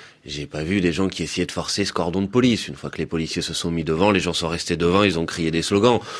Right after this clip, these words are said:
On peut partager ou pas, euh, l'initiative, mais, euh, j'ai entendu des mots que j'ai trouvé extrêmement excessifs, euh, ce week-end pour qualifier cette initiative. Personne n'a essayé d'atteindre, de s'attaquer, euh, à la sécurité du président de la République. Les gens sont venus pour l'interpeller.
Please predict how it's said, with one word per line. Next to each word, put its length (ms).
On 100
peut 160
partager 540
ou 120
pas, 320
euh, 400
l'initiative, 840
mais, 460
euh, 160
j'ai 160
entendu 420
des 140
mots 260
que 100
j'ai 140
trouvé 320
extrêmement 540
excessifs, 600
euh, 160
ce 120
week-end 480
pour 120
qualifier 400
cette 260
initiative. 600
Personne 380
n'a 100
essayé 240
d'atteindre, 420
de 100
s'attaquer, 680
euh, 160
à 80
la 100
sécurité 560
du 120
président 360
de 60
la 80
République. 480
Les 80
gens 140
sont 160
venus 360
pour 200
l'interpeller. 720